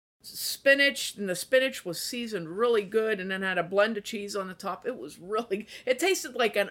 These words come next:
unrolled pizza greens roll, you know, it tastes like, it was really good. So that was, that was a nice addition. But just for, for those of you that want the personal size pizza, it's cut into four pieces. You could have cut it into six pieces. It would have been,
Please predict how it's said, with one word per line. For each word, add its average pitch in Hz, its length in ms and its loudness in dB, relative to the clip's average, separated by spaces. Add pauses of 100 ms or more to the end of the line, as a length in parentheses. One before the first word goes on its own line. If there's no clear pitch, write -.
unrolled 233 840 2
pizza 233 300 -4
greens 165 380 -4
roll, 151 400 0 (120)
you 170 120 -2
know, 156 200 0
it 170 140 -6
tastes 202 240 -6
like, 185 120 -6
it - 260 -16
was 208 180 -4
really 214 320 4
good. 175 300 2
So 165 160 -2
that 208 200 4
was, 180 300 -6
that 214 200 6
was 180 140 -4
a 175 60 -4
nice 170 260 -2
addition. 165 380 -6
But 170 200 0
just 247 240 -4
for, 214 240 0 (220)
for 254 120 2
those 285 220 4
of 240 140 -6
you 240 120 -4
that 220 140 2
want 220 160 0
the 196 80 -4
personal 233 420 -2
size 175 320 0
pizza, 185 480 -4
it's 220 280 0
cut 240 300 -2
into 185 240 -2
four 214 280 0
pieces. 214 560 -4 (240)
You 247 140 -4
could 381 180 4
have 311 140 -4
cut 254 180 2
it 220 100 -2
into 190 200 2
six - 260 -2
pieces. 180 440 -6
It 185 100 -6
would 180 140 -2
have 196 120 0
been, 208 260 2